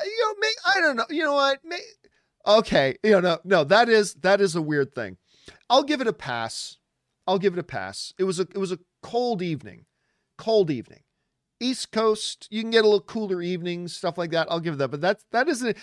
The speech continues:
but it's not like they were all walking around in winter coats and, like, there was snow on the ground, right? Like, for instance, there was another scene in the movie where Barbara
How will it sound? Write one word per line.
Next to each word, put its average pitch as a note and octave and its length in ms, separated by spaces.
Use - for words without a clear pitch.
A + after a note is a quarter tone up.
but C#4 140
it's C#4 120
not G4 220
like D#4 160
they C#4 80
were G#3+ 240
all G#3 140
walking F3+ 340
around D#3+ 200
in C#3 120
winter C#3 260
coats - 400
and, C3+ 80
like, B2+ 140
there B2+ 100
was A#2 120
snow D3+ 320
on A2 140
the G2+ 80
ground, E2+ 280
right? F#2+ 300
Like, F#3+ 160
for B3+ 160
instance, A3+ 320
there G#3+ 100
was G3+ 140
another A#3+ 320
scene G3+ 280
in F#3 60
the F3 60
movie F3 280
where D3+ 180
Barbara E3+ 640